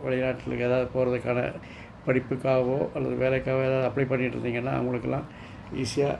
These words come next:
வேலை கிடைக்கும், விசா கிடைக்கும், போய் அங்க போய் செட்டில் ஆகிறதுக்கான வாய்ப்புகள் இருக்கிறது. இதுல பன்னிரெண்டாம் இடம்ங்கிறது தூர தேசம்தான். அதுல குரு நிக்கும்போது, அஹ், தெரிஞ்ச வரைக்கும் கல்விக்கும் வேலைக்காக தான் நீங்க போறதுக்கான வாய்ப்புகள் இருக்கிறது.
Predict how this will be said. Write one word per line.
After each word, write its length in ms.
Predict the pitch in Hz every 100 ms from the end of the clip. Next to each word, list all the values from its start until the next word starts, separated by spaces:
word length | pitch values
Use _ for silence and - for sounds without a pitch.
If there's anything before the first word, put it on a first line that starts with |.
| -
வேலை 260 | 127 131
கிடைக்கும், 340 | 131 127 123 139
விசா 260 | 123 135
கிடைக்கும், 420 | 127 127 120 147 170 - - - - - - - -
போய் 180 | 139 131
அங்க 160 | 123
போய் 240 | 120 135 165 -
செட்டில் 240 | 135 -
ஆகிறதுக்கான 440 | 147 139 127 127 117
வாய்ப்புகள் 400 | 120 117 127 123
இருக்கிறது. 380 | 117 110 117 120 - 127
இதுல 260 | 117 110
பன்னிரெண்டாம் 440 | 113 120 120 123 127
இடம்ங்கிறது 480 | 127 123 123 127
தூர 220 | 127 127 123
தேசம்தான். 500 | 120 113 131 123 - - - - - - - -
அதுல 180 | 127 120
குரு 280 | 113 131 139
நிக்கும்போது, 680 | 123 135 127 120 127 117 92 - - - - - -
அஹ், 260 | 135 127 143 - - - - - - -
தெரிஞ்ச 180 | 127 127
வரைக்கும் 360 | 135 135 139 139
கல்விக்கும் 400 | 127 135 139 143
வேலைக்காக 400 | 139 135 131 131
தான் 140 | 135
நீங்க 200 | 131 123 123
போறதுக்கான 420 | 123 123 120 120
வாய்ப்புகள் 420 | 113 117 110 120 113
இருக்கிறது. 480 | 113 110 110 110